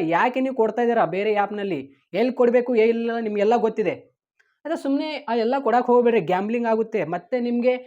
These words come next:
ಯಾಕೆ ಸ್ಪ್ಯಾಮ್ ಮೆಸೇಜ್‌ಗಳು ಬರ್ತಾ ಇದೆ ಇವಾಗ? ನನಗೂ ಕೂಡ ಬರುತ್ತೆ ಸಾಕಷ್ಟು ಮೆಸೇಜ್‌ಗಳು, ಅದು ಹ್ಯಾಕರ್ಸ್‌ಗಳಿಂದ ಬರ್ತಾ ಇರುತ್ತೆ ಬಿಡಿ. ಅಂದರೆ ಇವಾಗ ನಾವು ಎಲ್ಲಾದ್ರೂ ಒಂದು ಆ್ಯಪ್‌ನಲ್ಲಿ ಏನಾದರೂ ಲಾಗಿನ್ ಮಾಡಿರ್ತೀವಲ್ಲ, ಅಲ್ಲಿಂದ ನಮಗೆ ಏನಾದರೂ ಒಂದು ಸ್ಪ್ಯಾಮ್ ಮೆಸೇಜ್ ಬರುತ್ತೆ.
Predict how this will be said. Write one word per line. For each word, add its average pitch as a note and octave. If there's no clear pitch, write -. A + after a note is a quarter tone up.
ಯಾಕೆ C4
ಸ್ಪ್ಯಾಮ್ B3
ಮೆಸೇಜ್‌ಗಳು A#3
ಬರ್ತಾ G3+
ಇದೆ G3+
ಇವಾಗ? F3+
ನನಗೂ A3+
ಕೂಡ D#4
ಬರುತ್ತೆ C#4
ಸಾಕಷ್ಟು G#3+
ಮೆಸೇಜ್‌ಗಳು, G#3+
ಅದು G#3
ಹ್ಯಾಕರ್ಸ್‌ಗಳಿಂದ A3+
ಬರ್ತಾ G3+
ಇರುತ್ತೆ F#3+
ಬಿಡಿ. D3+
ಅಂದರೆ G#3+
ಇವಾಗ G#3+
ನಾವು G#3+
ಎಲ್ಲಾದ್ರೂ A3+
ಒಂದು A3
ಆ್ಯಪ್‌ನಲ್ಲಿ G#3+
ಏನಾದರೂ G#3
ಲಾಗಿನ್ F#3
ಮಾಡಿರ್ತೀವಲ್ಲ, G3
ಅಲ್ಲಿಂದ A#3+
ನಮಗೆ B3
ಏನಾದರೂ G#3+
ಒಂದು G3+
ಸ್ಪ್ಯಾಮ್ G#3
ಮೆಸೇಜ್ F3
ಬರುತ್ತೆ. D3+